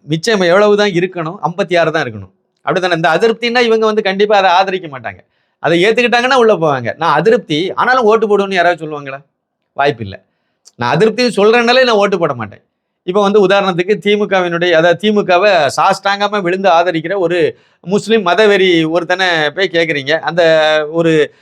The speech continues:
அந்நிய, அதாவது ஜிஹாதியா இருக்கக்கூடிய ஒருத்தன்ட்ட போய் கேக்குறீங்க. அவன் திமுகவுக்கு விட்டே கொடுக்க மாட்டான். திமுக ஆதரித்து தான் சொல்லுவான். அப்ப அவன் வந்து திமுகவை எதிர்த்து சொல்லி, "அவரு ஒண்ணும் ஒன்னால ஆட்சியெல்லாம் நல்லா இல்லைங்க,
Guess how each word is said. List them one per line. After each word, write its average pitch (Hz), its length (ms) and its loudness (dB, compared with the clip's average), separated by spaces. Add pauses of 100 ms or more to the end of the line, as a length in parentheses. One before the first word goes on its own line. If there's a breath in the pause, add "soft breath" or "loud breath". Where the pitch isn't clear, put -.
(120)
அந்நிய, 180 340 0
அதாவது 185 340 2
ஜிஹாதியா 196 680 2
இருக்கக்கூடிய 175 340 -4
ஒருத்தன்ட்ட 165 400 -6
போய் 180 200 -12
கேக்குறீங்க. 139 340 -6
அவன் 202 260 -2
திமுகவுக்கு 233 560 2
விட்டே 202 260 -2
கொடுக்க 185 280 -2
மாட்டான். 110 240 -14 (280)
திமுக 202 240 0
ஆதரித்து 196 480 2
தான் 220 200 -4
சொல்லுவான். 131 340 -16 (240)
அப்ப 165 200 -2
அவன் 214 140 4
வந்து 226 240 2
திமுகவை 233 240 2
எதிர்த்து 208 340 2
சொல்லி, 208 240 -2
"அவரு 190 200 0
ஒண்ணும் 185 300 -8
ஒன்னால 170 140 -4
ஆட்சியெல்லாம் 165 460 0
நல்லா 151 240 -2
இல்லைங்க, 139 320 0